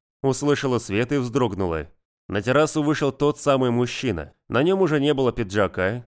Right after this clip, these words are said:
рукава белой рубашки были закатаны до локтей, обнажая сильные руки. «Спасибо, хорошо»,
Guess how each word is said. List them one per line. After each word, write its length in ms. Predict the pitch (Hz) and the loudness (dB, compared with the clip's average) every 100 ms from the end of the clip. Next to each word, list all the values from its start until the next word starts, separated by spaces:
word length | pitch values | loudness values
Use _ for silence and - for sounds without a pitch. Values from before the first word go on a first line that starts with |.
| _ | _
рукава 460 | 123 127 143 143 160 | -2 0 2 2 2
белой 280 | 143 135 127 | 4 2 2
рубашки 440 | 117 120 135 - | 2 2 2 0
были 220 | 113 120 | -2 0
закатаны 580 | 117 113 123 127 120 110 | 2 0 0 -2 0 -2
до 120 | 104 | 0
локтей, 720 | 104 101 - - 95 120 127 _ | 0 -2 -4 -4 -2 -2 -6 _
обнажая 600 | - 117 117 110 107 110 | -2 0 2 0 2 0
сильные 420 | 117 113 101 110 | -2 -2 0 0
руки. 440 | 135 127 - 82 78 _ _ _ | 0 -2 -4 -8 -10 _ _ _
«Спасибо, 520 | - - 151 - 143 151 | -12 -4 -4 -2 -4 -4
хорошо», 520 | 135 113 - 139 | -2 -4 -2 -4